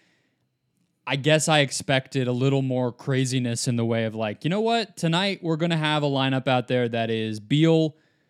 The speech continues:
Okogie, Bates Diop, Little, and Durant, or those guys in Eubanks, or those guys in Nurkic, or whatever." And it seems like he's like, "No, we're gonna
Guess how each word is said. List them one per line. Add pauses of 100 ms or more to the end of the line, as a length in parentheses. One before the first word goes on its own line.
(320)
Okogie,
Bates
Diop,
Little,
and
Durant,
or
those
guys
in
Eubanks,
or
those
guys
in
Nurkic,
or (440)
whatever."
And
it
seems
like
he's
like,
"No,
we're
gonna